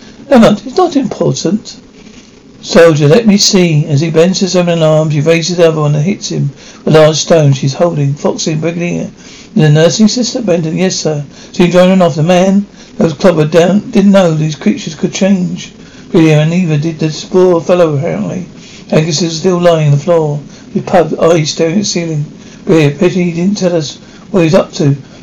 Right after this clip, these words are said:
"Doctor, obviously, he's poet wife hunting." "Brigadier, sorry, I didn't, I'm not with you." "Doctor, have you noticed? This is where it was hidden. Do you, do you see? The stag's empty eye socket." "Doctor,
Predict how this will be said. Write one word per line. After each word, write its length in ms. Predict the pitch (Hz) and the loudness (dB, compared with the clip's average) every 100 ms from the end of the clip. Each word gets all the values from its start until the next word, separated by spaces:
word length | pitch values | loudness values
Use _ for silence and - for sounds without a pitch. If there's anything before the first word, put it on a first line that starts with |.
| - | 2
"Doctor, 240 | 170 156 | 4 4
obviously, 480 | 165 175 170 139 151 156 | 2 2 0 -4 -4 -6
he's 80 | 156 - | -8 -8
poet 340 | 190 196 214 | 0 0 2
wife 300 | 185 185 185 | 0 -2 -2
hunting." 440 | 165 156 - 151 - - - - | -4 -4 -4 -6 -8 -16 -20 -6
"Brigadier, 260 | - 151 185 | 0 2 2
sorry, 300 | - 175 151 | 0 0 0
I 120 | 190 | -2
didn't, 200 | 151 202 | -2 -2
I'm 100 | 156 | 0
not 160 | 180 208 | -2 0
with 180 | 202 175 | 0 2
you." 200 | 143 147 - - - - - | -2 -2 -8 -20 -20 -20 0
"Doctor, 320 | 170 147 160 | 2 4 2
have 140 | 165 220 | 2 4
you 80 | |
noticed? 520 | 180 165 156 196 - - - - | 4 0 -2 -4 -6 -16 -18 -4
This 140 | 180 | -2
is 40 | 170 | 2
where 180 | 170 196 | 2 0
it 100 | 190 | -4
was 220 | 185 190 | -6 -2
hidden. 360 | 214 180 147 160 | 0 0 -2 -2
Do 120 | 156 | -4
you, 200 | 151 156 - - - - - | -4 -6 -8 -14 -18 -20 -10
do 100 | - | -2
you 60 | 160 | 0
see? 360 | 135 165 180 202 | 2 0 0 0
The 60 | |
stag's 320 | 151 180 175 | 0 0 0
empty 320 | 160 - 165 165 | -2 -2 -2 -2
eye 240 | 160 151 | 0 -2
socket." 440 | 139 147 - - - - - - - | -4 -8 -6 -8 -12 -20 -20 -14 0
"Doctor, 280 | 165 160 | 2 4